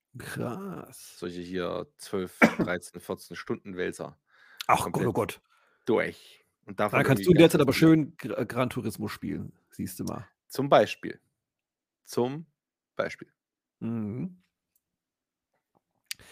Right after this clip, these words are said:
Speaker 2: Herrlich, herrlich, herrlich.
Speaker 1: Ja. Weißt du, was mir aufgefallen ist? Ähm,
Speaker 2: Dass ich sehr, sehr hübsch bin.
Speaker 1: Das ist mir schon sehr, sehr lange aufgefallen.
Speaker 2: Okay.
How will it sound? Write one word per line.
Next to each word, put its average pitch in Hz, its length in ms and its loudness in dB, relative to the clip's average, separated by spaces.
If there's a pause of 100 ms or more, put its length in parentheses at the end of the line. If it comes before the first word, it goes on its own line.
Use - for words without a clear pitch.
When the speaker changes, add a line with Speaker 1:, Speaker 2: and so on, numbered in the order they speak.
(220)
Speaker 2:
Herrlich, 92 300 -2
herrlich, 78 240 -6
herrlich. 73 300 -8 (120)
Speaker 1:
Ja. 110 360 2
Weißt 156 180 6
du, - 40 4
was 175 120 2
mir 143 80 4
aufgefallen 123 420 4
ist? 165 240 -2 (400)
Ähm, 123 380 4
Speaker 2:
Dass - 200 -6
ich 117 260 -2
sehr, 113 260 4
sehr 104 180 4
hübsch 101 240 -6
bin. - 160 -12 (640)
Speaker 1:
Das 92 280 -6
ist - 180 -14
mir - 120 -8
schon - 260 -14
sehr, 110 220 -4
sehr 117 100 -2
lange 139 180 2
aufgefallen. - 640 -10 (220)
Speaker 2:
Okay. - 240 -8